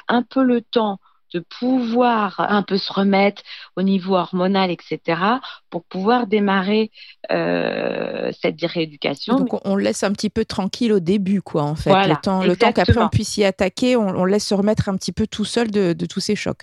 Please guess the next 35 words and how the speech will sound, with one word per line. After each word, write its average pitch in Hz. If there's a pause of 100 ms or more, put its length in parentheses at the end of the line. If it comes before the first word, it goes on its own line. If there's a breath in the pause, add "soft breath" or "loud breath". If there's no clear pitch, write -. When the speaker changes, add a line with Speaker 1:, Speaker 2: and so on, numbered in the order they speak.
Speaker 1:
Voilà, 214 (120)
et 226
que 226
ça 220
puisse 247
être 226
cicatri-, 214 (100)
que 214
ça 202
puisse 247
un 220
peu 220
cicatriser 202
normalement, 208
parce -
qu'il 185
y 185
a 180
le 175
processus -
au 180
phys-, 156
aussi 185
physiologique 156 (320 loud breath)
qui 220
Speaker 2:
Hmm. 190
Speaker 1:
va 160
faire 254
que 208
ça 156
va 156
se -
remettre. 214 (320)
Speaker 2:
Ouais. 202
Speaker 1:
Hein ? 294